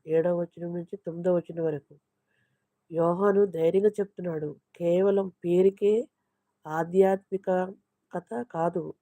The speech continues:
జీవితం మారాలి." దేవుడు మన హృదయ మార్పును చూస్తాడు, మన మతము పద్ధతో కాదు.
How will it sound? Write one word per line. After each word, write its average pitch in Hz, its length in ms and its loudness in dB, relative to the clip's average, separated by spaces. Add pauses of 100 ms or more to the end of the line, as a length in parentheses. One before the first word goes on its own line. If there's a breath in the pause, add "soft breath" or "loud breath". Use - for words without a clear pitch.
జీవితం 185 680 -2
మారాలి." 147 520 -4 (640)
దేవుడు 185 500 6
మన 180 260 0
హృదయ 175 580 0 (520)
మార్పును 165 640 -6
చూస్తాడు, 160 680 -8 (760)
మన 160 420 -10 (760)
మతము 185 840 -6 (3750)
పద్ధతో 180 480 -2
కాదు. 151 440 -6